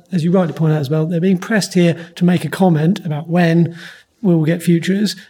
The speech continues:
and there's obviously, um, nuance to their answer, as you'd expect, but the fact that they know, uh, and are able to make that statement tells you that they're up to speed. They've probably got a long checklist, one of which is,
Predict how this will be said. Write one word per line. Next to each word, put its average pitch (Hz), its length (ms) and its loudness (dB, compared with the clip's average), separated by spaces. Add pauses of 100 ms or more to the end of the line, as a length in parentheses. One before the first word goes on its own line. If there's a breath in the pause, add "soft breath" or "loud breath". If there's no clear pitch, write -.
(140 loud breath)
and 156 380 0 (140)
there's 165 180 2
obviously, 147 380 0 (100)
um, 156 440 0 (180)
nuance 175 400 2
to 175 120 -6
their 165 200 0
answer, 190 540 2
as 175 140 0
you'd 165 140 0
expect, 185 560 -2 (260 loud breath)
but - 80 -20
the 190 60 -10
fact 240 300 -2
that 208 100 -6
they 185 160 0
know, 208 680 2 (200)
uh, 180 400 2 (160)
and 185 200 -2
are 180 140 2
able 180 160 2
to 170 120 0
make 180 180 2
that 175 180 -2
statement 175 540 0
tells 190 300 2
you 165 100 2
that 175 80 -2
they're 170 180 0
up 214 120 -4
to 196 80 -12
speed. 185 520 2 (380 loud breath)
They've - 180 -12
probably 165 480 0
got 156 120 0
a 156 40 2
long 165 260 2
checklist, 175 600 0 (160)
one 196 160 2
of 165 80 2
which 170 260 -2
is, 170 220 2